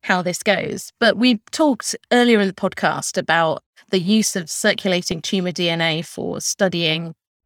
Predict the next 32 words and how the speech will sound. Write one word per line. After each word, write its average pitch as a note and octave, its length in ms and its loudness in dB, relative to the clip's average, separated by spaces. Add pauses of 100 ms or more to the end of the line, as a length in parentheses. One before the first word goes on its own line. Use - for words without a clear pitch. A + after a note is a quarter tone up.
(120)
the F3+ 220 2
mutations A3 600 0
in G#3+ 100 0
cancer, G#3+ 380 0
studying G3 560 0
how F#3 100 -4
cancer's F3+ 480 -6
growing E3+ 380 -2
in E3 80 -4
the D#3+ 80 -4
body, E3+ 500 -2 (380)
and G3+ 180 4
then F#3+ 140 2
using F#3+ 380 2
this F3 420 -4
in F3 180 -2
the F3+ 80 -6
context - 460 -8
of - 80 -10
things - 280 -8
like - 360 -8 (240)
clinical D#3 320 -6
trials B3 500 4
and, F3 260 -2
and E3+ 160 -4
in F3+ 140 -2
the F3 60 -4
drug A#3+ 200 -2
development E3+ 520 -2
process - 480 -4
as D#3+ 160 -8
well. D#3+ 280 0